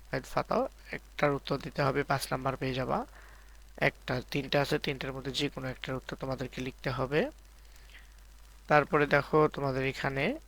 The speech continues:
অথবা যদি পাঁচ নাম্বার ওটা না পাও, তাহলে অথবা এখান থেকে যে কোনো একটার উত্তর দিতে পারো। তারপরে দেখো, আহ, ছয় নাম্বার প্রশ্নটা, পাঁচ একে পাঁচ, এখানে একটি প্রশ্নের উত্তর দিতে হবে যে কোনো একটি, আহ, একটাতে পাঁচ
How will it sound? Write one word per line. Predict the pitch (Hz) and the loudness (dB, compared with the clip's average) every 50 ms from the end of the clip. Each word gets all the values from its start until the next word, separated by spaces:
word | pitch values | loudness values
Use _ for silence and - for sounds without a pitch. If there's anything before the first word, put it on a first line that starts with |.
| - - - | -18 -8 -4
অথবা | - 147 139 - 139 131 131 139 220 294 320 - - - | -2 0 2 2 2 4 6 6 6 4 2 -4 -2 2
যদি | 143 143 135 139 143 139 139 - | 2 2 2 2 0 0 0 0
পাঁচ | - 143 139 - - | 0 -2 0 -2 -4
নাম্বার | 147 139 139 135 | -2 -2 0 0
ওটা | 131 127 - 135 | 0 0 0 0
না | 135 135 131 | 0 0 2
পাও, | 127 143 143 | 2 2 0
তাহলে | 135 - 139 135 135 | 2 0 0 0 0
অথবা | 135 - - 139 135 143 135 | 0 0 -2 0 2 2 2
এখান | 135 - 143 139 | 2 0 -2 -2
থেকে | 135 143 123 127 | -2 -2 -4 -2
যে | 120 131 123 | -2 -4 -4
কোনো | 120 131 127 127 | -4 -4 -4 -4
একটার | 123 - - 131 | -4 -4 -4 -6
উত্তর | 127 123 - - 131 | -6 -4 -6 -8 -6
দিতে | - - 127 - 131 | -6 -6 -6 -4 -2
পারো। | 123 131 131 147 196 254 - - - - - - - - - - - - | -2 0 0 2 0 0 -4 -8 -16 -16 -16 -16 -18 -18 -20 -20 -4 2
তারপরে | - 143 143 139 143 147 143 143 | 6 6 6 6 6 4 4 4
দেখো, | 139 143 135 127 139 143 156 165 170 - - - - 123 - - | 4 2 0 2 2 2 4 2 0 -4 -8 -12 -14 -14 -10 -8
আহ, | - 135 131 | -6 -4 -2
ছয় | 127 - - 143 143 135 | -2 2 4 4 4 4
নাম্বার | 139 139 135 135 139 147 | 4 0 0 -2 -2 -2
প্রশ্নটা, | - 139 131 - - - 143 131 - - 139 | -4 -6 -6 -6 -8 -8 -8 -4 -2 -2 -2
পাঁচ | - - - 151 - 143 | 0 0 -2 -2 0 -2
একে | 139 - - 135 | -2 0 -2 -4
পাঁচ, | - - 135 135 139 - - - - - - - - - - - - - - - - - | -2 -2 -2 -2 -2 -2 -6 -10 -12 -16 -18 -20 -20 -20 -20 -20 -20 -20 -20 -18 -10 -6
এখানে | - 139 139 139 139 135 147 | 0 2 4 4 4 4 4
একটি | 143 - - - 147 | 2 0 -2 -4 -2
প্রশ্নের | 156 - - - 143 139 | 0 0 0 2 0 -2
উত্তর | 135 - - 143 | -2 -2 -2 -2
দিতে | 131 143 139 120 147 | -2 -4 -4 -2 0
হবে | 139 127 131 135 139 | 2 2 2 0 0
যে | 135 135 147 131 | 0 0 -2 -4
কোনো | - - 135 131 135 | -4 -6 -6 -6 -6
একটি, | 135 - - - - 190 285 | -6 -8 -8 -6 -4 -4 -4
আহ, | 381 - - - - - - - | -6 -10 -14 -20 -20 -6 -2 0
একটাতে | 139 135 135 - - 139 131 - | 0 0 0 -2 -6 -8 -8 -8
পাঁচ | - 156 | -8 -8